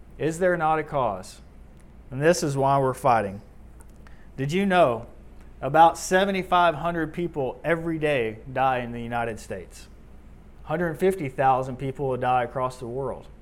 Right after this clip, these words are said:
every day. That's one out of about every twelve seconds. So by the time I'm done with this sermon, another hundred and seventy-five more people will die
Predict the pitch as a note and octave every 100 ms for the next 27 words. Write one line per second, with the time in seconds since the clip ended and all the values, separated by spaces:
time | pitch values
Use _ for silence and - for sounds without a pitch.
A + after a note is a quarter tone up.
0 | - - - D#3 F3+ G3 F#3+ - - -
1 | - - - - - - - - - -
2 | - - C#3 E3+ - D#3+ F3 F#3 E3+ D3
3 | C#3 C#3+ D3 C#3+ C3 A#2+ - D3+ D3+ -
4 | C#3 B2 - - - - - - - -
5 | - - - - - - - - - -
6 | - D3 C#3 C#3+ D#3 D#3 D3 F3+ G3 F3
7 | F3+ F3+ E3+ F3+ D#3 D#3 D#3+ D3+ F3 F3+
8 | C#3+ B2+ C3 D#3 D#3 C3 E3 F3+ F#3 D#3
9 | C3+ - D#3+ E3 D#3 D#3 D3+ C#3+ C3+ C#3
10 | D3 D3+ D#3 D3 C3 A#2 A2+ A2+ A#2 F#2+
11 | F#2